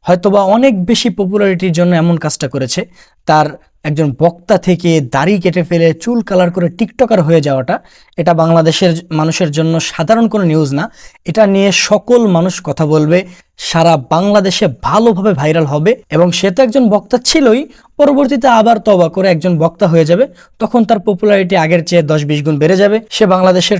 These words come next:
টপ বক্তাদের লিস্টেও চলে আসতে পারবে। যাই হোক, আমরা আর কি করতে পারি, শুধুমাত্র আল্লাহর কাছে দোয়া করা ছাড়া।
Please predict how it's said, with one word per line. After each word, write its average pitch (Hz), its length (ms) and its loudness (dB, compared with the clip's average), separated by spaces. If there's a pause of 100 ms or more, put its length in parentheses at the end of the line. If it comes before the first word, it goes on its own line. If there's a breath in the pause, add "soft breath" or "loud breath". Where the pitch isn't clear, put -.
(120)
টপ 254 180 2
বক্তাদের 180 540 0
লিস্টেও 143 400 -2
চলে 131 240 -2
আসতে 110 240 -8
পারবে। 95 260 -10 (100)
যাই 160 180 2
হোক, 196 260 0
আমরা 170 340 0
আর 165 60 0
কি 226 200 -2
করতে 151 280 -4
পারি, 151 220 -4
শুধুমাত্র 151 480 -6
আল্লাহর 135 300 -2
কাছে 139 240 -8
দোয়া 139 200 -2
করা 123 220 -4
ছাড়া। 147 300 -8